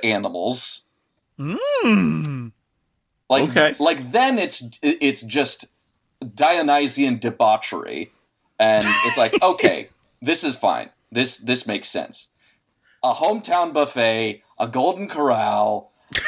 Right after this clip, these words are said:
Speaker 1: uh,
Speaker 2: <laughs>
Speaker 1: all
Speaker 2: A
Speaker 1: of that
Speaker 2: C C's.
Speaker 1: is, is
Speaker 3: Well,
Speaker 1: sad.
Speaker 3: <laughs> I guess I know who I'm not inviting to Vegas. Jeez.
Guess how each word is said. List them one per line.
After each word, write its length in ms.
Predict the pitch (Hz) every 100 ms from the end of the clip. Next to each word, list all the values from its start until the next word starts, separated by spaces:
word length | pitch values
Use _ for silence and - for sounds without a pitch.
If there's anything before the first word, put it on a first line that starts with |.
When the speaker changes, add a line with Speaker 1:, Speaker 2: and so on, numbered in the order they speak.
| 107
Speaker 1:
uh, 340 | 107 104 - - - - - -
Speaker 2:
<laughs> 440 | _ _ _ -
Speaker 1:
all 220 | 127 220
Speaker 2:
A 60 | 240
Speaker 1:
of 120 | -
that 180 | - 135
Speaker 2:
C 100 | 170
C's. 420 | 147 113 101 - - _ _
Speaker 1:
is, 20 |
is 380 | 104 113 95 - - - - - 120
Speaker 3:
Well, 280 | 156 170 175
Speaker 1:
sad. 720 | - - - 147 127 - 208 - - -
Speaker 3:
<laughs> 340 | - - - -
I 180 | 113 120
guess 420 | - 107 165 170
I 120 | 170
know 160 | 160 160
who 160 | 151 147
I'm 300 | 135 123 104
not 320 | 95 156 269
inviting 500 | 143 113 110 101 98
to 120 | 104
Vegas. 600 | 95 95 95 143 208 -
Jeez. 1080 | - - 107 170 175 120 104 107 107 - -